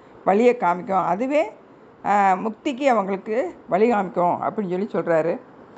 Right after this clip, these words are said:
இருநூத்தி பதினேழாவது பாடல்ல, "போதிரண்டு ஓதி புரிந்து அருள்,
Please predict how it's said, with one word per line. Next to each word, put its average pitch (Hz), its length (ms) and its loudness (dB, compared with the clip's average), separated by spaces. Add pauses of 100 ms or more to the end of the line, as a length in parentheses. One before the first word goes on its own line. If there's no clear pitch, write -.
(1700)
இருநூத்தி 330 580 0
பதினேழாவது 202 720 2
பாடல்ல, 208 560 -2 (480)
"போதிரண்டு 247 1000 2
ஓதி 226 680 0
புரிந்து 269 580 -4
அருள், 220 320 0